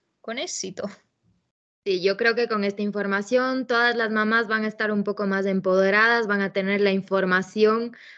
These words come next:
Speaker 2: ahí a la mano para cuando acaben de dar a luz a sus bebés, como, como Jara había dicho. Eh, vamos a hablar de una de, que yo creo,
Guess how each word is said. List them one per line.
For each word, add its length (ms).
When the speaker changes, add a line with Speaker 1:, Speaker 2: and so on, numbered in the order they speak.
Speaker 2:
ahí 280
a 100
la 120
mano 280
para 260
cuando 540
acaben 440
de 100
dar 160
a 100
luz 180
a 80
sus 260
bebés, 500
como, 520
como 260
Jara 240
había 200
dicho. 420
Eh, 240
vamos 260
a 80
hablar 240
de 80
una 320
de, 340
que 200
yo 160
creo, 420